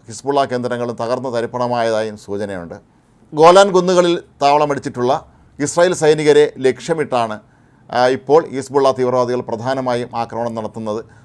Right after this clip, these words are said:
തങ്ങൾ അവിടെയുള്ള, ആ, ഇസ്രായേൽ സൈനികരുടെ താവളം തകർക്കാൻ തന്നെയാണ് തീരുമാനിച്ചിട്ടുള്ളത് എന്ന് നേരത്തെ ഹിസ്ബുള്ള വ്യക്തമാക്കിയിരുന്നു. ഒരുപക്ഷേ ഇതുകൂടി ലക്ഷ്യമിട്ടായിരിക്കാം അവർ ഇത്തരത്തിൽ നിരന്തരമായി മുപ്പതോളം, ആ, റോക്കറ്റുകൾ ഇവിടേക്ക് അയച്ചത് എന്നാണ്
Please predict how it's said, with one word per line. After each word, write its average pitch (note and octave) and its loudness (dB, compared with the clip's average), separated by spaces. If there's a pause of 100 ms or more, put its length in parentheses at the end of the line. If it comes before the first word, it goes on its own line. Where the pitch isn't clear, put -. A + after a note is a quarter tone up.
(120)
തങ്ങൾ D3 0
അവിടെയുള്ള, C#3+ 4 (640)
ആ, B2+ 4
ഇസ്രായേൽ C#3+ 2
സൈനികരുടെ C3+ -2
താവളം B2+ 0 (160)
തകർക്കാൻ C3 0
തന്നെയാണ് B2+ -2
തീരുമാനിച്ചിട്ടുള്ളത് A#2+ -4
എന്ന് A#2+ -6
നേരത്തെ A2+ -6
ഹിസ്ബുള്ള A2+ -6
വ്യക്തമാക്കിയിരുന്നു. G#2+ -8 (280)
ഒരുപക്ഷേ C#3 -2
ഇതുകൂടി D#3+ -2
ലക്ഷ്യമിട്ടായിരിക്കാം A#2+ -4
അവർ A#2 -4
ഇത്തരത്തിൽ B2+ -6 (300)
നിരന്തരമായി E3 4
മുപ്പതോളം, E3+ 4
ആ, B2+ 2
റോക്കറ്റുകൾ B2+ -2
ഇവിടേക്ക് A#2 -4
അയച്ചത് A#2 -6
എന്നാണ് A2 -6